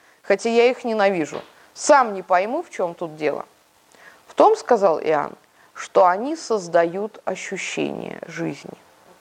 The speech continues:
Вы ведь не даёте им до конца овладеть вами. Они мучают вас,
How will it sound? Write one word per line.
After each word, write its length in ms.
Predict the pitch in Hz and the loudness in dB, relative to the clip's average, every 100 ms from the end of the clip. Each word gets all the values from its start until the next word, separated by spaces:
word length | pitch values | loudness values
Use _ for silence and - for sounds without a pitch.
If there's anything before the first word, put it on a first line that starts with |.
| _ _ _ _ _ _ _ _ _ _ _ _ - - - - - | _ _ _ _ _ _ _ _ _ _ _ _ -20 -20 -20 -20 2
Вы 100 | 262 | 6
ведь 200 | 294 294 | 6 4
не 140 | 254 254 | 4 6
даёте 520 | 285 392 554 - 247 | 4 4 -2 -2 -4
им 160 | 202 | -2
до 100 | 170 | -2
конца 480 | - 202 190 - 160 | 2 2 2 0 0
овладеть 540 | 139 160 170 160 131 - | 2 0 0 -4 -12 -10
вами. 320 | - - - | -12 -12 -10
Они 200 | 151 175 | -4 0
мучают 600 | 220 539 571 - 180 139 143 | 6 8 6 6 2 2 -2
вас, 320 | - - | -4 -4